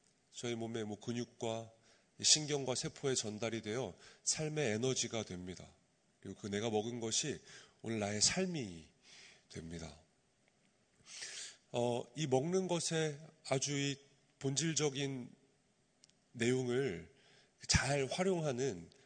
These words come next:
언어가 한국어인 것 같습니다. 한국어는 이 먹는다는 표현을 굉장히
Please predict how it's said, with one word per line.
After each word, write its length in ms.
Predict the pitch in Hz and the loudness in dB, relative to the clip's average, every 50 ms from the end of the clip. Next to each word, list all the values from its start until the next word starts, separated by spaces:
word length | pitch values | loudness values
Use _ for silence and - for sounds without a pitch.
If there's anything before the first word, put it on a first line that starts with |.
| - _ _ | -20 _ _
언어가 480 | - - 107 117 127 120 117 143 143 104 | -4 -2 -2 0 0 0 0 0 0 0
한국어인 720 | - - - 196 214 208 196 196 170 156 143 127 104 107 | 0 -2 -4 -4 -4 -4 -4 -2 0 2 2 2 0 -2
것 100 | 107 101 | -4 -4
같습니다. 560 | - 90 - - - 92 85 85 85 85 - - - | -2 -2 -2 -2 -4 -6 -10 -14 -14 -16 -18 -16 -12
한국어는 480 | 135 143 139 147 135 143 143 135 127 | -10 -8 -6 -2 0 2 2 2 2
이 220 | 120 117 113 113 113 | 0 -2 -4 -4 -4
먹는다는 800 | 98 104 101 113 127 143 160 160 160 151 147 139 131 131 123 | -4 -2 -2 -2 -2 -2 -2 -2 0 0 0 2 0 0 -2
표현을 300 | - - 131 120 123 131 | -2 -4 -4 -2 -2 -4
굉장히 640 | 113 110 104 104 98 113 113 113 131 135 98 80 | -4 -4 -6 -6 -4 -4 -2 -2 -2 -4 -4 -6